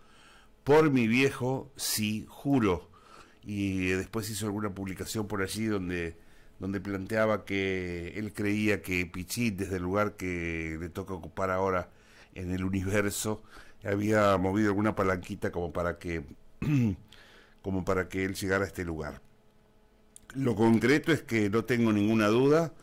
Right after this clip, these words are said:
Santiago hará todo lo que esté a su alcance para, mm, traer los mejores, eh, resultados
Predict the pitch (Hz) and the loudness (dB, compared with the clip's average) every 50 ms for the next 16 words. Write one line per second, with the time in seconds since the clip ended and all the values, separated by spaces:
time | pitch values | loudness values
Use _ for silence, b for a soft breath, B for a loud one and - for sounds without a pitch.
0 | B B B B B - - 101 95 90 117 117 110 110 110 113 110 110 123 120 | B B B B B -8 -6 -6 -4 0 2 4 4 6 4 4 2 2 2 4
1 | 120 113 107 92 87 - - 117 113 110 - - 107 98 90 - 110 117 113 117 | 4 4 2 0 -4 -4 0 0 2 2 0 -2 -2 -4 -2 0 0 0 2 0
2 | - 123 104 - 110 101 104 95 98 98 98 98 98 98 98 90 B B B B | 0 -2 -2 0 0 0 2 2 4 4 4 4 4 4 2 2 B B B B
3 | B B - - 101 104 110 117 113 113 110 101 107 101 - - 110 113 110 104 | B B -8 0 4 6 6 6 6 4 2 2 0 -2 0 0 2 4 4 4
4 | 101 101 - - - - - - - 55 78 92 90 90 90 92 87 101 101 - | 2 0 -2 -4 -6 -6 -8 -10 -10 -12 -10 -10 -8 -6 -6 -6 -6 -6 -6 -6
5 | 107 95 90 - 135 131 127 117 117 110 - - | -6 -6 0 2 4 6 6 4 2 0 -2 -8